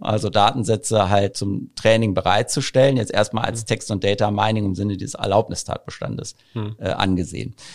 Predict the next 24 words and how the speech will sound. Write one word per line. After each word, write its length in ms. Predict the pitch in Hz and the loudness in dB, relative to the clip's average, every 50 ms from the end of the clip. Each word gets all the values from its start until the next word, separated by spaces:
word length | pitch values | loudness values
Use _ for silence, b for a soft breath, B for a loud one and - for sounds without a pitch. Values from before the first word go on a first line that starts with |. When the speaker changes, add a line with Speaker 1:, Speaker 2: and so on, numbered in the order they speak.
| B B B B B B B | B B B B B B B
Speaker 1:
Jetzt 240 | _ - 113 113 - | _ 0 0 2 2
gibt's 180 | 151 147 143 - | 0 2 4 4
aber 220 | 120 113 113 98 | 4 4 4 4
weitere 300 | 113 113 127 - 131 110 | 6 4 4 4 2 0
Voraussetzungen 680 | - - 95 92 104 113 - 156 143 - - 156 151 | 2 0 2 4 4 2 2 0 -4 -4 -4 -2 -2
in 60 | 151 147 | 0 0
diesem 180 | 147 151 143 | 0 -2 -2
Erlaubnistatbestand. 1080 | 139 135 139 143 - - 160 - - 147 151 - - - - - 156 170 185 - - - | -2 -2 -4 -6 -6 -8 -10 -8 -6 -8 -8 -8 -14 -10 -8 -6 -4 -4 -6 -8 -8 -8
Speaker 2:
Okay. 180 | 117 113 110 | -4 -2 -2
Speaker 1:
Ähm, 140 | 107 110 - - | -2 -2 -2 -4
äh, 60 | - 104 104 | -4 -4 -4
einer 400 | - - 107 110 123 131 131 123 | -2 0 0 2 4 4 6 6
davon 420 | 123 123 - - 131 135 139 147 | 4 4 4 4 4 4 4 2
ist, 480 | - - 127 127 123 - - - - - - | 0 -2 -2 -2 -2 -4 -6 -8 -8 -12 -16
dass 600 | - 120 117 104 107 110 - - - - - - - | -4 0 4 4 4 4 2 -2 -6 -6 -8 -8 -6
die, 500 | - 110 110 110 110 107 107 107 110 104 - - | -4 -4 -2 -2 -2 -2 -2 -2 -2 -2 -2 -2
genau, 220 | 104 101 90 85 | 0 2 2 2
die 140 | 80 90 87 | 2 0 0
Daten 480 | - 92 98 110 110 - 123 120 117 - | 2 4 4 4 4 4 2 2 2 2
oder, 240 | - 95 90 - | 0 -2 -4 -4
oder 160 | - - 87 80 | -2 -4 -4 -4
diese 180 | 85 82 85 | -4 -8 -8
Bilder 800 | - - 101 95 107 123 135 131 139 139 143 143 139 - - - | -6 -2 0 2 4 4 4 6 8 8 8 8 6 2 0 0
rechtmäßig 760 | - 104 - - 107 104 101 92 - 92 92 - - - - | 0 0 0 0 0 0 0 -2 -2 -4 -4 -4 -6 -12 -18